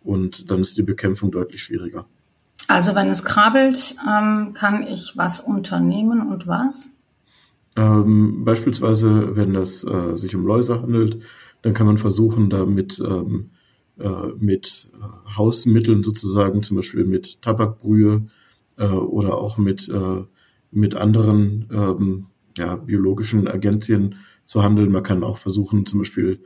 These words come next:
Speaker 1: äh, Marienkäferlarven von, von irgendwo zu sammeln, äh, wo man entsprechende befallene Pflanzen gibt und die setzt man auf seine eigenen Pflanzen.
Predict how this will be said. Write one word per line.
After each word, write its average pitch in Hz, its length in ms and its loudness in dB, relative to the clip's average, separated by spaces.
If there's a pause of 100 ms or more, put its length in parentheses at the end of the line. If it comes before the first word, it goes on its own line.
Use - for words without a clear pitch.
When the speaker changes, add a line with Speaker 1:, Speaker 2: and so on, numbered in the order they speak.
(340)
Speaker 1:
äh, 101 60 -2
Marienkäferlarven 110 1200 2
von, 104 340 2
von 104 180 0
irgendwo 104 340 2
zu 104 160 -2
sammeln, 104 540 2 (300)
äh, - 80 -6
wo 104 100 0
man 101 360 2
entsprechende 101 540 0
befallene 104 420 0
Pflanzen 101 400 0
gibt - 200 -2
und - 140 -6
die 95 80 -4
setzt - 300 -4
man 185 180 -2
auf 185 100 -4
seine 190 240 0
eigenen 110 340 0
Pflanzen. 104 480 -2